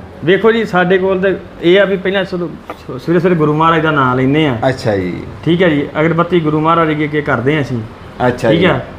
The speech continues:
Speaker 1: ਫਿਰ ਅਸੀਂ ਨਾ ਥੋੜ੍ਹਾ ਜਿਹਾ ਇੱਕ ਆਹ ਚੀਜ਼ ਲਾਈ ਹੋਈ ਆ।
Speaker 2: ਇਹ ਸਪੈਸ਼ਲ
Speaker 1: ਇਹ
Speaker 2: ਕਸਟਮਰ
Speaker 1: ਸਪੈਸ਼ਲ
Speaker 2: ਵਾਸਤੇ?
Speaker 1: ਹਾਂ, ਹਾਂ।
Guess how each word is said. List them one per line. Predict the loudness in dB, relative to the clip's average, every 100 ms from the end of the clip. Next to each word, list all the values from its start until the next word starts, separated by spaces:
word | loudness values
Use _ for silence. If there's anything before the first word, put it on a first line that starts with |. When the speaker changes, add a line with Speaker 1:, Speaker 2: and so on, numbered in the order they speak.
| -10 0
Speaker 1:
ਫਿਰ | 2 2
ਅਸੀਂ | 4 4 4
ਨਾ | 2
ਥੋੜ੍ਹਾ | 2 2 2
ਜਿਹਾ | 2 2 -2 -6 -10 -2
ਇੱਕ | -2 0 0
ਆਹ | 2 2
ਚੀਜ਼ | 0 -4
ਲਾਈ | 0 2 4
ਹੋਈ | 4 2 0
ਆ। | -2 -6 -16 2
Speaker 2:
ਇਹ | 2
ਸਪੈਸ਼ਲ | 2 2 2 2
Speaker 1:
ਇਹ |
Speaker 2:
ਕਸਟਮਰ | 2 2 2 2
Speaker 1:
ਸਪੈਸ਼ਲ | 2 2
Speaker 2:
ਵਾਸਤੇ? | 0 -2 -6 0
Speaker 1:
ਹਾਂ, | 0
ਹਾਂ। | 0 -2 -4